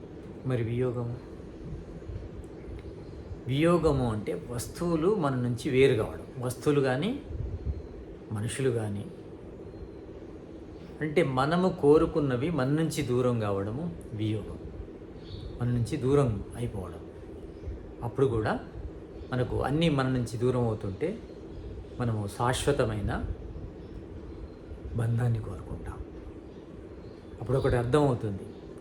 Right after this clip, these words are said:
అంటే ప్రపంచం లోపల అన్నీ కూడా మన నుంచి దూరం అయ్యేవి. మనం వద్దనుకున్నా అవి దూరం అవుతాయి.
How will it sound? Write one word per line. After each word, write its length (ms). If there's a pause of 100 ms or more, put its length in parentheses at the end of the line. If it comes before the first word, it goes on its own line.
(400)
అంటే 520
ప్రపంచం 520
లోపల 580 (420)
అన్నీ 220
కూడా 280
మన 140
నుంచి 360
దూరం 260
అయ్యేవి. 400 (1300)
మనం 200
వద్దనుకున్నా 800
అవి 140
దూరం 300
అవుతాయి. 340